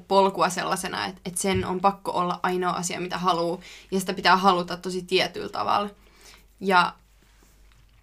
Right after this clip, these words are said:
mulla on ollut kyllä tosi, niinku,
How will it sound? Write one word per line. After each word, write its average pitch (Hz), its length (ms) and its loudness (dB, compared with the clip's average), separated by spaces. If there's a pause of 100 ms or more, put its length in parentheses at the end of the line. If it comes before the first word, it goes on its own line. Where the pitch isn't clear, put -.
(560)
mulla 208 280 2
on 190 60 6
ollut 185 200 -2
kyllä 190 180 -2
tosi, 185 440 -4 (340)
niinku, 180 560 -4